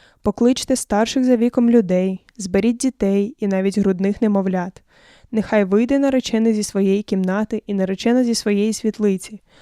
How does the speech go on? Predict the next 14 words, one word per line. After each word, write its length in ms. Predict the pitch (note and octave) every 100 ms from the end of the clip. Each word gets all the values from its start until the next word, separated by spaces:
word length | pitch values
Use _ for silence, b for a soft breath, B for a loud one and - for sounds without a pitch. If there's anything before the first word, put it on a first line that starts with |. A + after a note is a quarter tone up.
| b b _
Поміж 320 | G#3+ A3 A3+
притвором 580 | - A3 G#3 A3 C#4 B3+
і 60 | G#3
жертовником 720 | F#3 F#3 G#3 A#3 A3+ G#3+ G3
нехай 280 | F#3 G3 F#3
плачуть 480 | - F#3+ G#3 A3+
Господні 480 | G#3+ G3 - G#3 G3
служителі 540 | - G#3+ G3+ G3 G3 G3+
священники, 880 | - G#3+ - - F#3 F3+ F3+ G#3 b b b _
волаючи: 640 | A3 A3+ A3 F#3+ F3 - G#3 b b b b -
'Пожалій, 540 | A3+ A3 A3 B3 D4
Господи, 560 | C4+ A#3+ B3+ - C4 B3
твій 260 | G3+ G#3
народ, 520 | A3 A#3 A#3+ G3 F#3